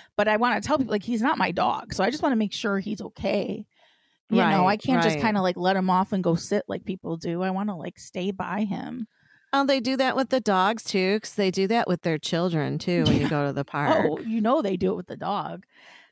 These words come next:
Speaker 1: They let 'em off
Speaker 2: Ugh.
Speaker 1: leash, and they go sit on a bench, and they stare at their phone, and they don't pay attention to what their dog's doing.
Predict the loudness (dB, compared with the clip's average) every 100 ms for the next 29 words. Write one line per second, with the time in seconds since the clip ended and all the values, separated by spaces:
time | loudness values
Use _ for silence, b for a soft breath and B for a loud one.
0 | -2 2 4 4 2 0 0 0 2 2
1 | 2 2 2 2 0 0 -2 -2 -2 -2
2 | -2 -2 -4 -2 -2 0 0 0 0 0
3 | -2 -4 -6 -10 -10 -10 -8 -8 -8 -10
4 | -12 -14 -10 -8